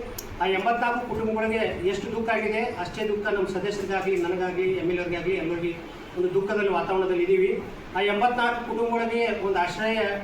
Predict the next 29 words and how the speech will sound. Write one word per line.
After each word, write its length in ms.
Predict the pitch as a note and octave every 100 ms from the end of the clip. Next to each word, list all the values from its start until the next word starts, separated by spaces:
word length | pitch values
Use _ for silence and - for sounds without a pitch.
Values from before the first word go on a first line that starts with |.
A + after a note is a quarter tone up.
| -
ಕೊಡೋದು 340 | A3+ G#3+ G3
ಜವಾಬ್ದಾರಿ 420 | F#3 F#3 F#3+ G3
ನಮ್ಮೆಲ್ಲ 320 | G3 F3 E3+ F#3
ಸದಸ್ಯರದ್ದು, 540 | F3+ F#3 - F3+ F#3
ನಮ್ದು 260 | E3+ E3+ E3+
ಎಲ್ಲರದ್ದು 300 | D#3 F3 E3+
ಇದೆ 160 | E3
ಅಂತ 220 | E3+ D#3
ನಾನು 160 | D#3+ E3
ಹೇಳಕ್ಕೆ 320 | D#3 D#3 D#3
ಇಚ್ಛೆಪಡ್ತೀನಿ. 500 | - E3+ D3 D3+ F3 G#3 - - - - -
ಈ 20 | G#3
ಎಂಬತ್ನಾಲ್ಕು 580 | G#3+ B3 A#3+ A#3 -
ಕುಟುಂಬಗಳಿಗೆ 800 | A3+ A#3 A3+ A3+ A3+ G#3 - G3
ಈಗ 100 | G3
ನಮ್ಮ 220 | G3 G3
ಶರಣಪ್ಪ 400 | F#3 F#3+ G#3 G#3
ಸುಳ್ಗಾರ್ 360 | G#3+ G3 G3 G3+
ಅವರ, 140 | F#3+
ಆ, 1040 | F#3+ F#3 F#3+ - - - - E3+ E3 D#3+ E3+
ಏನು 160 | F3+
ತೋಟದ 220 | F#3 F3+ G3+
ಹತ್ರ 200 | G3+ F#3
ಒಂದು 160 | F#3
ನಮ್ಮ 180 | F3+ D#3+
ಹದಿಮೂರು 260 | D#3 G3 F#3
ಎಕರೆ 220 | G3 G3
ಲೇಔಟ್ 340 | F3 F#3+ G3
ಏನಿದೆ, 400 | F3+ E3 D#3 -